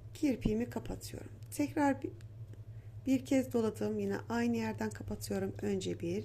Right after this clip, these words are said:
iki, iki çıktım. Üç tane zincirimizi çektik.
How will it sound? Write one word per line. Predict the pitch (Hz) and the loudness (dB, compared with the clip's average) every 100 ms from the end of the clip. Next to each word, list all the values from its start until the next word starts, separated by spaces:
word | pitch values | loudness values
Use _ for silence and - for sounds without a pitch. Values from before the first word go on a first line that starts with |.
| - | -6
iki, | - - - 190 - - | -10 -8 -2 -2 -2 -6
iki | - - | -10 -8
çıktım. | - - - - - - - - - - - - - - | -8 -8 -8 -8 -10 -12 -12 -12 -12 -12 -12 -10 -10 -6
Üç | - 262 - | -4 -2 -2
tane | 226 - - 208 254 | -2 0 2 2 2
zincirimizi | - 220 185 180 165 165 - | 0 0 0 -2 -4 -6 -6
çektik. | - 247 240 - 226 226 - - | 0 0 0 -2 0 0 -2 -10